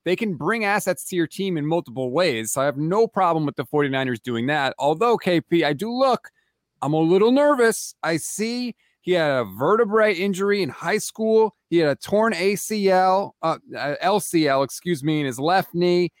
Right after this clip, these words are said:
and a dislocated shoulder in the national championship game. You know my thing with injuries in this team. They've had a lot of banged up guys. Should I be nervous?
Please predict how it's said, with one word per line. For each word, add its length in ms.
and 240
a 60
dislocated 760
shoulder 480
in 100
the 60
national 420
championship 600
game. 320
You 100
know 380
my 220
thing 240
with 120
injuries 460
in 80
this 220
team. 320
They've 120
had 140
a 60
lot 180
of 80
banged 280
up 180
guys. 580
Should 220
I 100
be 140
nervous? 640